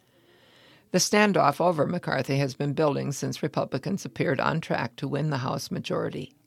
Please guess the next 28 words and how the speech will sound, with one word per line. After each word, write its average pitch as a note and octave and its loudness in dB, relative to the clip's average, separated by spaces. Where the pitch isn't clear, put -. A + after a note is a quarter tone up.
in D3+ -2
the C#3+ 0
midterm C3+ -2
elections - -4
in C#3+ -4
November. C3+ -4
A D3+ 0
new D#3 0
generation D#3 -2
of - -4
Trump-aligned D3 -2
Republicans D3 -4
led C#3+ 0
the D3+ -2
opposition D#3 -2
to E3 -8
McCarthy, - -6
believing C#3+ -4
he's C3 -6
neither D#3 -4
conservative F#3 -4
enough C#3+ -6
nor E3 2
tough A#3+ -2
enough - -6
to - -2
battle C3 4
Democrats. E3 -4